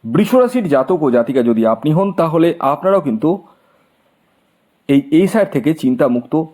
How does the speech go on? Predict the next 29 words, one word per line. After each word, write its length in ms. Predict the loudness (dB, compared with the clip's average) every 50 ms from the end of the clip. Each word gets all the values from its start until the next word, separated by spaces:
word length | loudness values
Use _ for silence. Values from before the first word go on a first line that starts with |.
| _ _ _
থাকতে 300 | -6 -6 -6 -4 -4 -2
পারেন। 280 | -2 -2 -2 -4 -8 -6
তবে 260 | -4 -2 0 0 0
দেখতে 280 | 0 -2 -2 -2 0 0
হবে 220 | 0 0 -2 -6 -6
আপনার 400 | -4 -4 -4 -4 -2 -2 -2 -2
নিজস্ব 380 | -2 -2 -4 -6 -6 -4 -2 -2
ন্যাকাল 300 | -2 -2 -2 -2 -2 -2
চার্টে 280 | -4 -8 -10 -12 -16 -18 _ _ _ _ _ _ _ _ _ _ _ _ -4
রবি 460 | 0 2 2 2 2 2 2 2 2
এবং 180 | 2 2 0 0
মঙ্গলের 420 | 0 0 0 0 0 0 0 0
পরিস্থিতি 380 | 0 -2 -4 -4 -4 -6 -6 -4
কেমন 380 | -2 0 0 0 0 0 2
রয়েছে, 320 | 2 0 0 0 0 -2 0
দে-, 240 | 0 0 0 0
দেখার 300 | 0 -2 -2 0 -2 -4
প্রয়োজন 380 | -2 0 0 0 0 2 0 0
আছে। 200 | 0 -2 -6 -12 -20 -20 _ _ _ _ _ _ _ _ _ _ _ _ _
আপনারা 260 | -6 -2 0 0 -2
যোগাযোগ 340 | -2 -2 -2 0 0 -2 -2
করতে 240 | -2 -4 -4 -2 -2
পারেন 220 | 0 0 0 0
স্ক্রিনে 320 | -2 -6 -4 -2 0 0 2
দেওয়া 180 | 2 2 2
WhatsApp 340 | 0 -2 -4 -4 -6 -8 -6 -6
বুকিং 200 | -8 -8 -6 -6
নাম্বারে। 460 | -4 -4 -4 -4 -4 -6 -8 -10 -14 -18 _ _ _ _ _ _ _ _ _ _ _ _ _ _ _ _ _ _ _ _ _ _ _ _ _ _ _ _ 0
এবার 420 | 0 2 4 4 2 2 0 -2